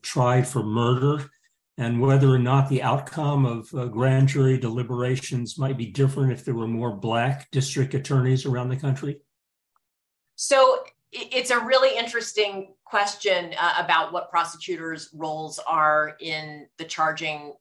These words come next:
Speaker 2: process. And it's not an area of my expertise. I focus really on the civil, uh, the civil side,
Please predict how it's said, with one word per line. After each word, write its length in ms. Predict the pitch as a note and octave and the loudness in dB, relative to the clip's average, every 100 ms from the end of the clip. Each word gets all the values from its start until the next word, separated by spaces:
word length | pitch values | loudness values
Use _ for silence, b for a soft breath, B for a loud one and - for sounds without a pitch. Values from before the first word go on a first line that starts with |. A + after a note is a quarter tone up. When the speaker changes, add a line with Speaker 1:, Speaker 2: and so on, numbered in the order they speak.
| _ | _
Speaker 2:
process. 720 | - D3+ D3+ C#3+ A#2+ - - - | 0 2 2 -2 -8 -8 -10 0
And 260 | F3 E3 D3+ | 0 0 -4
it's 220 | D#3+ F#3+ | -10 0
not 280 | G#3 A3 G#3+ - | 4 4 2 -6
an 100 | F#3 | -6
area 400 | - F3 F3 E3 | -2 -2 -2 -4
of 60 | E3 | 0
my 180 | E3 | 2
expertise. 640 | D#3+ D#3+ F3 E3 F3+ F3+ F#3+ | 2 -2 -12 -8 -4 -4 0
I 140 | D#3+ | -2
focus 480 | - E3 D#3+ D#3 - | -2 -10 -8 -10 -8
really 220 | E3 D#3+ | -6 -6
on 180 | B2 D3 | -6 -8
the 80 | C3+ | -12
civil, 720 | - F3 E3+ F3+ E3 D#3 b b b b b - | -12 -8 -2 0 0 -8 b b b b b -2
uh, 140 | D3 - | -2 -2
the 60 | D3+ | -10
civil 440 | - G#3 G#3 A3+ | 0 2 4 2
side, 640 | A3+ G#3 G#3 G#3+ B3 - | 2 2 4 0 -2 -12